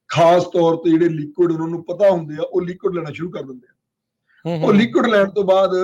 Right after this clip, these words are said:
Speaker 1: ਉਹ ਦੋ ਚਾਰ ਦਿਨ ਵਿੱਚ ਜਿਹੜਾ ਸਾਰਾ ਵਾਸ਼ ਆਊਟ ਹੋ ਜਾਂਦਾ, ਪੰਜ ਦਿਨ ਦੇ ਵਿੱਚ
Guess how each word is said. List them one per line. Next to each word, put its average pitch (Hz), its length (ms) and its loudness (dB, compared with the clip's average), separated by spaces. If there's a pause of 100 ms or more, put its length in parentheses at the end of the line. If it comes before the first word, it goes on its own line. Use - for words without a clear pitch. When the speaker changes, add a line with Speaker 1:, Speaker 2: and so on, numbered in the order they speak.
(240)
Speaker 1:
ਉਹ 180 180 -4
ਦੋ 170 160 0
ਚਾਰ 180 240 -4
ਦਿਨ 165 180 -8
ਵਿੱਚ 160 160 -10
ਜਿਹੜਾ 165 180 -4
ਸਾਰਾ 160 320 -8
ਵਾਸ਼ 147 360 -4
ਆਊਟ 185 120 0
ਹੋ 143 140 -6
ਜਾਂਦਾ, 156 260 -4
ਪੰਜ 151 300 -2
ਦਿਨ 147 120 -4
ਦੇ 151 100 -2
ਵਿੱਚ 147 160 0